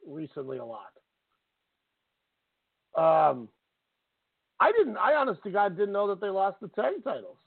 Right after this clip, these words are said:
Is that really a thing? Sorry, everyone listening here. I'm like, I'm a month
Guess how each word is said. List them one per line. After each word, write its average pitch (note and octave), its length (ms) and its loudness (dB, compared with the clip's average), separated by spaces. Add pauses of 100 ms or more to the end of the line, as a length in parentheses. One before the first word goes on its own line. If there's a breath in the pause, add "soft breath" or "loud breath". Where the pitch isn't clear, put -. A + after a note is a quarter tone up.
(160)
Is C3+ 80 -8
that F3+ 160 0
really C4+ 180 0
a C3+ 80 -4 (100)
thing? C4+ 320 2 (1700)
Sorry, A#3+ 220 6
everyone G#3+ 240 6
listening G3+ 380 4
here. G3+ 200 4
I'm F#3+ 200 2
like, F3+ 220 4 (680)
I'm G3+ 120 4
a G3+ 60 4
month F3 340 0